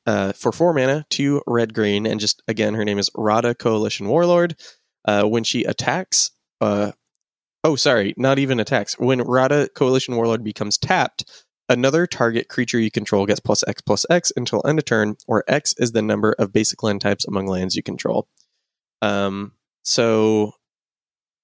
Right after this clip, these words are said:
uh, <laughs> this is, it's Gruul, uh, and a lot of these domain commanders, I'm very, very, very, very happy that they are green,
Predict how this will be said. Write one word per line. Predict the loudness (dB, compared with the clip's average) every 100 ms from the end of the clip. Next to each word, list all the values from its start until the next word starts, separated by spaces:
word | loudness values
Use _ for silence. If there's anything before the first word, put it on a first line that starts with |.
| _ _ _ _ -2
uh, | 0 0 0 -2 -4 _ _ _
<laughs> | -2 -2 0 0 0 -10 -20 _ _ _ _ _ _
this | -2 0
is, | 0 -2 _
it's | -6 -4
Gruul, | 0 2 4 4 0 -10 _
uh, | 2 2 2
and | 0 0
a | 2
lot | 4 4 2
of |
these | 0 -2
domain | 0 0 -2
commanders, | -4 -2 -2 0 0
I'm | 0
very, | 0 2 2
very, | 2 2 2
very, | 2 2 2
very | 2 2 2 0
happy | -2 -4 -2 -2 -2
that | -2 -4
they | -4
are | -4
green, | -4 -4 -4 -6